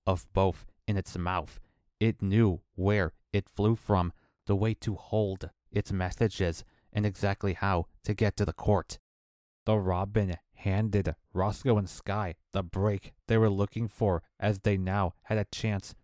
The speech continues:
to not only rescue their kids, but make Gregoria pay too. It turned its back to them and divinely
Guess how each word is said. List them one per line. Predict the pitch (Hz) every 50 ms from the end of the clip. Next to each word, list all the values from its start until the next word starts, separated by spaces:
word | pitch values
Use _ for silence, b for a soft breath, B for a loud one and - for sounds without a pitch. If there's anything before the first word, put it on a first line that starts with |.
| _
to | - - 113
not | 107 110 107 107 - -
only | 113 113 113 110 107
rescue | 95 90 95 95 95 - - - - 110 92 82 - b b b
their | - 104 104
kids, | - - - - 101 101 104 92 87 - 87 b b b b b _ -
but | - 104 98
make | - 92 98 107 110 104 - - - - _ _ - -
Gregoria | - 101 101 - - - 98 101 104 107 104 95 87 - _
pay | - - - 104 101 92 - _ -
too. | - - - - 117 113 101 85 80 80 - _ _ _ _ _ _ _ _ -
It | 117 123 - _
turned | - - - 98 104 107 104 98 90 85 - _ _ _ -
its | 107 117 - - -
back | - - 101 101 101 - - - - _
to | - - 123 131
them | 127 107 104 98 92 92 92 - _ -
and | - 120 123 107
divinely | 113 107 90 90 98 95 98 110 110 104 98 92 82 -